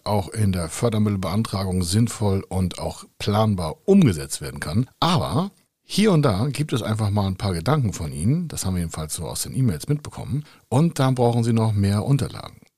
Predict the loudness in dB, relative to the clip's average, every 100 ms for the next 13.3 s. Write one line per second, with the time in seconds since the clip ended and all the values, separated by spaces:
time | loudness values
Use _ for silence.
0 | _ -6 0 0 2 0 0 2 2 2
1 | 2 4 6 4 4 2 4 4 4 2
2 | 2 4 4 4 4 4 2 -2 -4 4
3 | 6 6 2 0 2 2 2 0 2 2
4 | 2 4 4 4 2 2 0 -2 -4 -4
5 | -2 0 2 0 -2 -4 -2 -2 0 0
6 | -2 -8 0 2 4 4 2 2 2 2
7 | 2 -2 -8 -14 -20 _ _ -2 2 4
8 | 6 4 4 2 0 2 4 6 6 4
9 | 0 -2 2 4 6 4 0 -2 0 2
10 | 2 2 2 0 2 2 2 2 0 0
11 | -2 -2 -2 2 4 4 4 2 -2 _
12 | -2 0 0 -2 0 0 2 0 2 4
13 | 4 2 -2